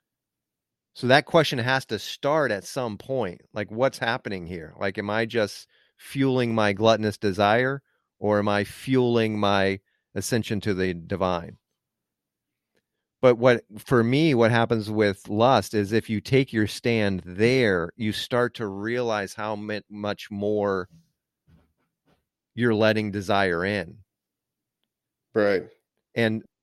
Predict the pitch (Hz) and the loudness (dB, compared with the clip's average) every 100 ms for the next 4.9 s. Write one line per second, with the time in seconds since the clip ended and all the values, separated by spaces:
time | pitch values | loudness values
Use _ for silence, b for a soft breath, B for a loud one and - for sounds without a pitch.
0 | _ 113 135 143 - _ - 117 131 151 | _ 4 6 6 0 _ -6 6 6 6
1 | - - 131 147 131 117 110 110 107 104 | 0 2 4 4 4 4 2 0 0 0
2 | 92 _ _ _ - 135 117 - 120 107 | -4 _ _ _ -4 -2 -2 -4 -4 -2
3 | 101 98 101 90 92 92 _ - - 131 | -2 -4 -2 -4 -6 -14 _ -14 -4 -2
4 | 113 113 101 123 135 - 98 85 | -2 -6 -6 -4 -4 -6 -8 -10